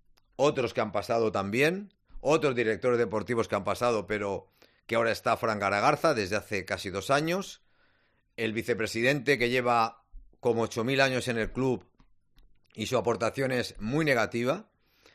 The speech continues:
que es Tony Alegre, y luego la figura de algunos entrenadores que han ido, bueno, fastidiando y dejando malas sensaciones en este club. Pero claro, lo que nos sirve ahora y lo que valora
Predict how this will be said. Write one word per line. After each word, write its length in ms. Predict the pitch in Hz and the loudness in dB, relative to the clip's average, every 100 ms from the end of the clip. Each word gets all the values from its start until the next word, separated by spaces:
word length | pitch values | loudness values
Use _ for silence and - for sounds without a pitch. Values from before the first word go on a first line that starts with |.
| _ | _
que 100 | 120 | -4
es 140 | 117 - | -2 -2
Tony 220 | 120 127 | 0 2
Alegre, 520 | 110 110 127 190 - _ _ _ _ _ - | 4 4 2 -2 -6 _ _ _ _ _ -6
y 240 | 113 110 | -4 -4
luego 320 | 107 123 143 | -2 0 4
la 100 | 151 | 4
figura 340 | - 127 151 147 | 2 2 2 4
de 80 | |
algunos 360 | 120 117 147 143 | 2 2 0 0
entrenadores 640 | 135 135 131 135 143 147 | -2 -2 -2 0 0 -2
que 80 | - | -2
han 140 | 110 117 | -2 -2
ido, 500 | 120 127 131 - - _ _ _ | 2 2 0 -4 -12 _ _ _
bueno, 260 | 113 107 87 | -8 -6 -6
fastidiando 880 | 101 92 117 131 135 120 113 98 _ _ _ _ _ _ _ _ _ | -8 -6 0 0 2 2 0 -2 _ _ _ _ _ _ _ _ _
y 100 | 113 | -2
dejando 720 | 117 113 131 139 143 139 - _ _ _ _ _ _ - | 0 0 0 2 4 2 -2 _ _ _ _ _ _ -4
malas 340 | 107 135 135 | 0 2 2
sensaciones 600 | 123 101 101 107 92 82 | -2 -4 -2 -2 -4 -6
en 100 | 82 | -10
este 200 | 80 - | -12 -14
club. 200 | - - _ _ _ _ _ _ | -16 -20 _ _ _ _ _ _
Pero 140 | - 107 | -4 2
claro, 200 | 143 127 | 6 6
lo 100 | 117 | 4
que 80 | 110 | 0
nos 160 | 107 | -2
sirve 300 | - 160 151 | 0 2 4
ahora 340 | 151 147 95 - | 4 4 0 -4
y 80 | 104 | -6
lo 140 | 98 | -6
que 140 | 101 | -6
valora 600 | 95 98 127 135 135 - | -4 2 4 4 2 -2